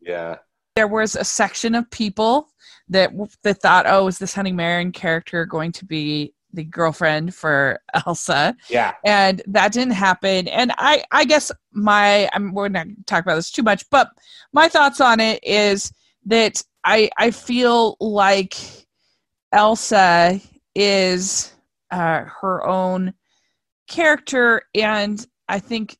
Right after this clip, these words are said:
Speaker 2: she is stronger without a romantic interest. Uh, and so I, I just don't think that was needed. I, I think it would have felt very out of place for any romantic interest in this, for Elsa, in this story.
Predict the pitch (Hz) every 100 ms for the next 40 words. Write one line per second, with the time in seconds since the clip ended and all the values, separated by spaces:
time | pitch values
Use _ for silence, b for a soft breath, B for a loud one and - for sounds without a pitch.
0 | - - 220 226 220 202 - - 196 -
1 | - 220 233 214 208 202 180 190 180 _
2 | - 190 185 180 175 175 - 170 - -
3 | 175 - 208 277 320 - - - _ b
4 | b b b b 185 180 170 170 - -
5 | 190 185 185 185 - - 226 208 214 233
6 | 233 - 320 302 277 277 247 196 226 233
7 | 185 180 - 208 254 247 220 202 214 185
8 | _ 190 196 226 220 190 170 - 170 240
9 | - - b b b - 214 - 285 277
10 | 196 170 170 - 165 165 165 165 - -
11 | 190 175 165 - - _ _ _ - 165
12 | 165 - - 170 _ _ _ _ - 196
13 | 175 165 - - 165 151 - - 196